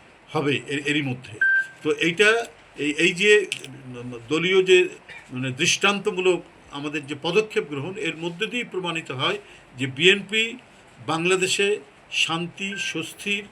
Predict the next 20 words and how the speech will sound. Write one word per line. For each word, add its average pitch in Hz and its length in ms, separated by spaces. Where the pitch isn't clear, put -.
এবং 143 200
একটি 147 260
গণত-, 170 500
মানে, 131 180
গণতান্ত্রিক 220 760
সমাজ 190 320
ব্যবস্থা 180 520
প্রতিষ্ঠার 170 560
লক্ষ্যে 202 380
তারা 143 180
কাজ 131 300
করছে। - 280
গণতন্ত্রে 190 720
যারা 151 400
গণতন্ত্র 185 580
মানা 160 180
মানুষ 151 340
এবং 147 300
দেশের 165 500
জনগণ 170 460